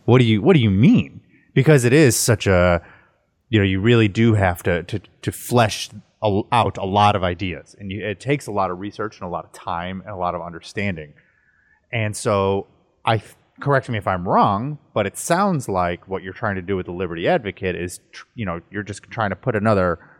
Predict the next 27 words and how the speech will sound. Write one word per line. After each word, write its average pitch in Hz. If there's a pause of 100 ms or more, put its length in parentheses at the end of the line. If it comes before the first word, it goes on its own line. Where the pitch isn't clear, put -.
(220)
brick 117 (220)
on 92
that, 87
you 101
know, 90
on 87
that, 90
on 95
that 87
building 92 (500)
for, 95
for 92
people, 85
you 85
know, 80 (120)
trying 98
to 95
help 101
them 87
understand 90 (300)
what 113
exactly 98
the 87
ideas 90
of 87
voluntarism 85 (100)
is. -